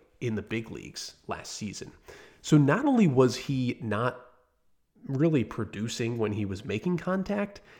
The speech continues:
he wasn't even making enough contact where you say, "Okay, you know, he's putting the ball in play, he's using his speed to at least get on base." No, no, no. He's not really putting the ball in play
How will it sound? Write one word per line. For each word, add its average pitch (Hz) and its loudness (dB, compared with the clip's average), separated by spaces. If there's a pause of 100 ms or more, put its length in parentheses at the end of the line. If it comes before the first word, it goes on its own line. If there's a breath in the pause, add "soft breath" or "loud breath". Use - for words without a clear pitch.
(260 loud breath)
he 185 4
wasn't 202 4
even 170 4
making 139 2
enough 107 0
contact - -6
where 113 0
you 107 0
say, 104 -2 (500 soft breath)
"Okay, 123 2
you 127 -4
know, 104 0 (160 loud breath)
he's 139 -6
putting 196 2
the 156 6
ball 139 8
in 123 4
play, 120 4
he's 110 -4
using 139 0
his 113 2
speed 107 -2
to 107 -4
at 85 -4
least 104 -4
get 107 0
on 92 -4
base." - -2
No, 160 4
no, 220 6
no. 185 4 (480 loud breath)
He's 185 -2
not 151 0
really 131 0
putting 131 -2
the 120 0
ball 107 0
in 98 -2
play 101 -4